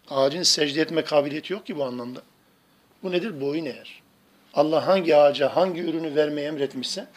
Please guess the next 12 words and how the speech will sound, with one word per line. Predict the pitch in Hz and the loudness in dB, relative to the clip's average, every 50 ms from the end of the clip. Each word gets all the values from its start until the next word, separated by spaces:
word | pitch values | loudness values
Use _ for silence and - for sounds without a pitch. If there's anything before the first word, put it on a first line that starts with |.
| _ _ _ _ _ _ _ _ _ _ _ - | _ _ _ _ _ _ _ _ _ _ _ -6
ağaç | - 139 160 180 - - | 0 2 2 2 2 0
o | 170 160 | -4 -4
emri | 156 156 147 156 | -4 -4 -2 0
yerine | 147 139 139 139 131 | 0 0 0 0 -2
getirir | 123 131 - - 196 180 | -2 -2 -2 -2 -2 0
ve | 196 | 0
o | 180 180 | 2 2
ürünü | 180 160 160 165 165 135 | 2 0 0 0 -2 -2
verir. | 117 107 - - - - - _ _ _ _ - | -2 -6 -12 -14 -16 -18 -18 _ _ _ _ -12
Mesele | 151 143 135 - 151 165 196 180 | -4 -2 0 0 0 0 -2 -4
budur. | 196 - - - - - _ _ _ _ _ _ _ _ _ - _ _ - | -6 -12 -16 -18 -20 -20 _ _ _ _ _ _ _ _ _ -20 _ _ 0
Buradaki | 156 185 175 165 147 - 156 139 | 2 4 4 4 4 2 0 -2